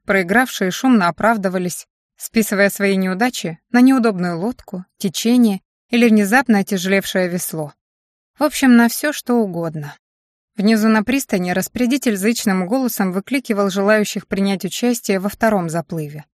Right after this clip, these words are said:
В его сторону уже пробирался Джоаннин-лютнист, которого я узнала по полосатой куртке.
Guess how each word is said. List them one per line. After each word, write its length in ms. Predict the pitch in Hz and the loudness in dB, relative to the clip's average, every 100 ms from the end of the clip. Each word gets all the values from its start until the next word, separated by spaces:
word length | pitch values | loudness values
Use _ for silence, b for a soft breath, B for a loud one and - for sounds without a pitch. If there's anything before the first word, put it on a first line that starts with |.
| _ _ - | _ _ -4
В 60 | |
его 240 | 196 214 220 | 0 0 0
сторону 440 | - 285 240 202 | 2 2 4 2
уже 180 | 202 247 | 2 0
пробирался 640 | 254 220 254 262 196 - 185 | 0 0 2 4 2 0 -4
Джоаннин-лютнист, 1200 | 165 185 185 185 180 196 - 190 175 - - - _ _ | 0 0 0 -2 -2 -2 0 0 -2 -6 -12 -20 _ _
которого 400 | - 208 262 240 | 0 2 4 4
я 220 | 226 226 | 4 4
узнала 340 | 220 226 262 220 | 4 6 6 4
по 140 | 208 | 0
полосатой 500 | 226 220 - 214 220 | 0 0 0 -2 -2
куртке. 600 | - 190 170 _ - 160 | -4 -4 -4 _ -16 -16